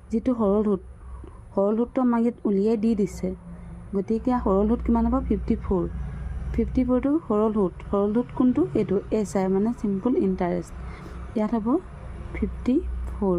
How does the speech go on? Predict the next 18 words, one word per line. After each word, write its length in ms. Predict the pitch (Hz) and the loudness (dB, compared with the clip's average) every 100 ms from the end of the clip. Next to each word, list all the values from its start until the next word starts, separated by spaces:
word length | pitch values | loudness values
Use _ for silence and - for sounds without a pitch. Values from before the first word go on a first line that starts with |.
| 175 - - - - - - - - - - - - - - - - - - - | 0 -4 -6 -8 -10 -4 -4 -2 -4 -6 -6 -6 -8 -10 -12 -12 -12 -12 -10 -2
হাণ্ড্ৰেড। 380 | 214 208 180 175 - - - - - - - - - - - - - - | 0 2 0 -4 -6 -8 -6 -6 -6 -6 -6 -6 -8 -8 -8 -8 -8 -2
সৰল 260 | 214 185 202 | 0 2 2
সুত 120 | 220 - - | 0 -6 -2
লিখি 280 | 220 214 - | -2 0 2
ল'লোঁ 280 | 254 240 214 | 2 4 4
আমি। 220 | 190 196 277 - - - - - | 2 2 -2 -6 -12 -14 -14 -4
তাৰপিছত 480 | 208 202 208 233 - | -4 -2 -2 -4 -2
ইয়াত 200 | 220 202 - - | -2 -2 -4 -4
পি 100 | 226 240 | 0 2
আছে, 180 | 233 - | 0 -2
পি 160 | 214 220 | -2 0
মানে 200 | 208 214 214 - | 0 0 0 0
প্ৰিন্সিপাল, 560 | 202 196 - 226 202 247 - - - - - | 0 2 -2 -2 -2 -4 -6 -18 -18 -16 -6
আৰু 140 | 202 196 | -4 -2
প্ৰিন্সিপাল 460 | 214 202 196 214 | 0 0 -2 -4
কিমান 320 | 226 - 202 202 | -2 0 0 0
আছে? 240 | 196 - 262 311 - - - - | -2 -2 -4 -4 -16 -20 -20 -8
ফিফটিন 400 | 208 - - | -8 -6 0